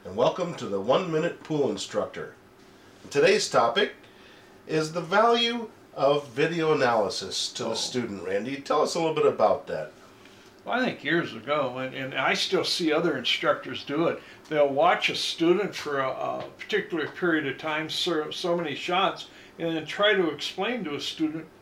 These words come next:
Speaker 2: what they're doing right or what they're doing wrong. I always feel that it's more, um, promising to let the student see it, and, and the, the instructor and the student sit through a video review,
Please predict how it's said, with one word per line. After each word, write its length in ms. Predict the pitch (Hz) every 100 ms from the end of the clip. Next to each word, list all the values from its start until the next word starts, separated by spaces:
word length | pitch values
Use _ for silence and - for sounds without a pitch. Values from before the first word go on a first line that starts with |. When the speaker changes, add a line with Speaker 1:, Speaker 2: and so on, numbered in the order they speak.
| - -
Speaker 2:
what 180 | 185
they're 120 | 196 156
doing 320 | 160 156 139
right 260 | 131 151
or 80 | 254
what 220 | 165 131
they're 100 | 147
doing 300 | 143 165 160
wrong. 340 | 170 240 170 - - - - - - - -
I 260 | 135 247
always 400 | 349 139 120 -
feel 320 | - 160 156 139
that 180 | 143 139
it's 360 | 127 - - 156 147
more, 680 | 147 170 180 180 175 160 - - - - -
um, 400 | 123 120 120 131 135 -
promising 760 | - 165 240 311 180 - 143 -
to 120 | 160
let 240 | 165 190
the 80 | 160
student 560 | 143 - 196 311 294 160
see 320 | - 165 131
it, 140 | 113 - - -
and, 340 | 156 156 156
and 460 | 151 147 143 139 139 - -
the, 180 | 160 151 139
the 200 | 147 143
instructor 640 | 131 - - 214 214 180 170
and 160 | 156
the 80 | 151
student 560 | - - 254 - 160 -
sit 340 | - 214 -
through 280 | - 196 156
a 80 | 135
video 420 | 170 202 208 170
review, 640 | 156 147 135 214 233 180